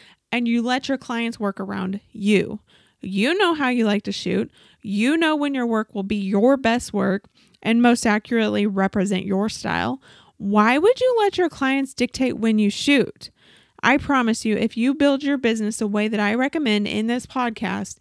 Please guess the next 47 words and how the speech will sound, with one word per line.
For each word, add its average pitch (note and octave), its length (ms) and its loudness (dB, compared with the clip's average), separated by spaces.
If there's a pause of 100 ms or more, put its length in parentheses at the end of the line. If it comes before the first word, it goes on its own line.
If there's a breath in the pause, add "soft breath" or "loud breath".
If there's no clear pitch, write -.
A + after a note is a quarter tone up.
(340 loud breath)
and G#3+ 120 -4
in A3+ 180 0
my C#4 140 2
programs, G#3+ 800 -2 (640 soft breath)
they C4+ 300 2
aren't D4+ 260 -2
gonna D#4 180 -2
ask C4+ 320 -6
you C4+ 60 -2
to B3 100 -2
compromise A#3+ 680 -2
your B3 120 -2
style A#3 380 -4
or G3+ 160 -2
your G#3 220 0
personal A3 520 -4
life F#3+ 520 -4 (500 soft breath)
for B3 320 0
a G3+ 120 -4
session. A#3+ 680 -4 (360 soft breath)
They B3+ 140 2
will D#4+ 140 0
take D4+ 240 0
off C#4 240 0
work G#3+ 260 -2
to A#3+ 100 -10
get G3+ 200 -4
to - 80 -14
be G#3 140 -2
photographed F#3+ 500 -2
by G3 120 -2
you, G#3 460 0 (440 soft breath)
or B3+ 140 0
they D#4 140 0
won't. B3+ 420 -4 (360)
That's C#4 200 -2
okay D#4 260 -2
too. C#4+ 400 -2 (300 soft breath)
You'll A#3 260 2
find D4 280 -2
better B3+ 220 0
clients A3 580 -4
that G#3 80 -4
respect G#3 440 -4
your A#3 80 -2
boundaries F#3 460 -4
more. F#3+ 460 -2